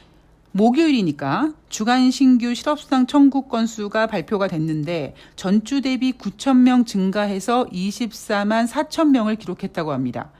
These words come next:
주간 신규 실업수당 청구 건수는 기준선이 삼십만 건인데 한 달 정도 전에는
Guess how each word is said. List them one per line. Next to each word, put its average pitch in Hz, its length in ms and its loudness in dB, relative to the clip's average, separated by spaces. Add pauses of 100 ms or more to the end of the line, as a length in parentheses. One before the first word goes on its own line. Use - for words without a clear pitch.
(380)
주간 254 400 2
신규 254 420 4
실업수당 262 520 0
청구 233 240 2
건수는 196 480 0
기준선이 220 560 -2
삼십만 302 580 4
건인데 147 760 -2 (880)
한 381 360 2
달 359 220 6
정도 285 380 6
전에는 175 840 0